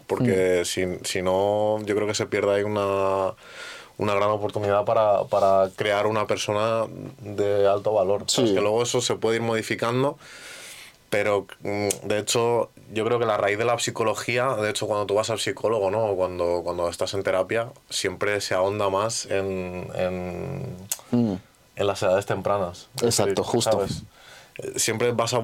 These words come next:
Speaker 1: van a buscar, eh, yo no sé en tu caso, pero por ejemplo en el mío, siempre como que hilan cosas que te están pasando ahora con
Speaker 2: Sí, con lo
Speaker 1: cosas
Speaker 2: que
Speaker 1: que...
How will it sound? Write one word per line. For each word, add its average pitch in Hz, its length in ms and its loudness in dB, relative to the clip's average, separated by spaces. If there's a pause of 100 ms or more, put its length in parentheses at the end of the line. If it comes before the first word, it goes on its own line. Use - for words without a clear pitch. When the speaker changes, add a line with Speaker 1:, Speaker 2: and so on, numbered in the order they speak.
Speaker 1:
van 117 200 2
a 123 40 4
buscar, 117 480 2 (220)
eh, 92 840 4
yo 95 100 0
no 98 80 2
sé 104 140 -4
en 98 100 -4
tu 98 100 -2
caso, 107 360 0
pero 95 180 2
por 92 120 -2
ejemplo 98 240 -2
en 95 140 0
el 95 60 0
mío, 104 180 0
siempre 101 380 -2
como 98 340 0 (240)
que 95 380 2
hilan 101 600 0
cosas 98 460 0
que 101 100 -2
te 92 80 -4
están 101 220 -2
pasando 104 360 -2
ahora 107 240 6
con 117 80 0
Speaker 2:
Sí, 131 320 4
con 113 120 4
lo 110 60 4
Speaker 1:
cosas 104 120 2
Speaker 2:
que 104 180 2
Speaker 1:
que... 95 60 0